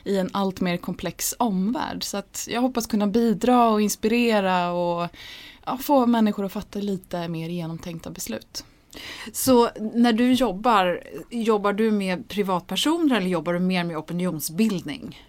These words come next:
Speaker 1: Nej, men det blir lite både och, skulle jag säga. Ehm, för att jag,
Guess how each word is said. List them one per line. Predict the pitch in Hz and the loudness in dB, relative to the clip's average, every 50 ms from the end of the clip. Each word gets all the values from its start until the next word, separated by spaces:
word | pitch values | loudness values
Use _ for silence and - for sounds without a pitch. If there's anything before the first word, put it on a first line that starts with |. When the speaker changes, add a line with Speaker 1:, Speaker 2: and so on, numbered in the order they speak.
| - - - - - - - - - - - - - - - - - | -10 -10 -8 -6 -6 -6 -6 -8 -10 -10 -10 -10 -10 -12 -14 -10 4
Speaker 1:
Nej, | 254 247 | 6 8
men | 269 294 | 8 10
det | 285 | 10
blir | 311 320 302 285 | 10 10 12 10
lite | 269 277 254 240 202 | 10 8 8 6 6
både | 240 285 240 196 - | 8 8 8 8 6
och, | - 320 381 - - _ - - - - - - - | 6 4 4 4 2 _ -6 -6 -4 -6 -6 -6 -6
skulle | - - - 240 214 | -6 -2 0 2 2
jag | 185 180 | 2 2
säga. | - - 180 - 180 - 180 185 - - - - | 2 0 0 2 2 0 0 -2 -6 -8 -6 -4
Ehm, | 208 196 190 185 185 185 185 180 - | -4 -2 -2 -4 -4 -4 -4 -4 -4
för | - - | -2 -2
att | 220 220 220 - | -2 -2 0 2
jag, | 233 226 220 220 220 214 214 214 | 4 6 6 8 8 8 6 4